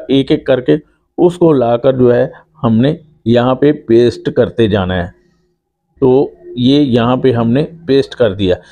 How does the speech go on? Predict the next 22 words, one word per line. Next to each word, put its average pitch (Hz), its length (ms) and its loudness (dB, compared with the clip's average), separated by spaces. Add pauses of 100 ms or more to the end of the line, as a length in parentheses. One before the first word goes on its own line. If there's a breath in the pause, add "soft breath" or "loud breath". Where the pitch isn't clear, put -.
(240 loud breath)
अच्छा, - 180 2 (120)
इसमें 220 300 2
आप 214 320 0 (200)
देखें 165 380 0
कि 185 120 2
डिज़ाइन 139 480 0
जो 185 120 4
है 175 160 8 (160)
आपने 160 360 2
अपनी 160 340 -4
मर्ज़ी 127 320 0
का 156 180 2
बनाना 123 340 0
है, 131 140 2 (380)
और 170 260 4 (300)
इसमें 185 320 0
मिलता 165 420 2
जुलता 175 340 2
अगर 160 200 2
आप 143 180 0
डिज़ाइन 131 380 0
बनाएंगे, 127 460 0